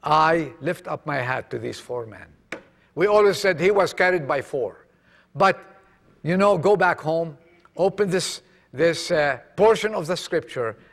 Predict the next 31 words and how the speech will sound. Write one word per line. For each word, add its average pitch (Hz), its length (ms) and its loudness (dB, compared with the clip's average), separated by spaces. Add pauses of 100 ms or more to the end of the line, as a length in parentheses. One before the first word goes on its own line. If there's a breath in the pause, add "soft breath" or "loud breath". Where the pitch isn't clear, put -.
and 147 200 -6
study 139 360 -4
it - 140 -12
more. 90 280 -12 (500 soft breath)
You 196 120 0
know 226 100 2
what? 240 300 4 (160)
While 240 260 6
working, 240 440 4 (600 soft breath)
it 165 200 0
doesn't 214 360 2
mention 240 360 0
that 190 220 4
they 190 100 4
did 180 280 0
quarrel. 190 440 0 (300)
There 147 140 -4
was 131 240 -6
no 165 460 -6 (120)
misunderstanding 143 960 -12
there. - 260 -20 (420 soft breath)
They 185 180 6
did 220 160 2
not 247 240 2
quarrel 226 480 4 (880 soft breath)
about 190 360 4
who 262 340 2
was 240 540 4 (280 soft breath)
to 226 100 2
do 208 160 6
what. 277 600 4